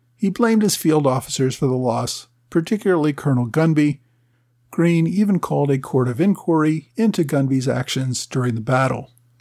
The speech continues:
Greene also expressed a concern to other officers that they might be pushed back to, into the mountains and have to cede South Carolina to the British,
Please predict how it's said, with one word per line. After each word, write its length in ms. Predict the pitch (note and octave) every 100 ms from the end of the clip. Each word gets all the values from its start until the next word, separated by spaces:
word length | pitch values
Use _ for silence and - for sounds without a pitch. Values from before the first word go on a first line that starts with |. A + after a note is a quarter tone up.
| _ _ _ -
Greene 220 | D3 C#3+
also 280 | E3 - D#3+
expressed 540 | C#3 - D3+ C#3+ -
a 80 | C3
concern 500 | C3+ C#3 F#3 F3 E3
to 320 | D#3+ C#3 B2+ -
other 240 | A3 F#3+
officers 680 | D#3 D3+ D3+ - C#3+ C#3+ -
that 320 | C#3+ B2+ B2+ - _ -
they 100 | C3+
might 300 | C#3+ E3 D#3+
be 120 | C#3+
pushed 380 | B2+ D3+ C#3 -
back 280 | C3+ B2+ -
to, 80 | B2
into 200 | B2 -
the 80 |
mountains 600 | A#2+ D#3+ F#3+ E3 E3 -
and 240 | - D3+ C#3+
have 220 | C3+ C3
to 80 | C3+
cede 440 | - - B2+ B2
South 320 | - C3 A#2+ -
Carolina 580 | C3+ A#2 A#2 A#2 A#2 B2+
to 120 | A2+
the 80 | A#2
British, 480 | D3+ E3+ D#3 -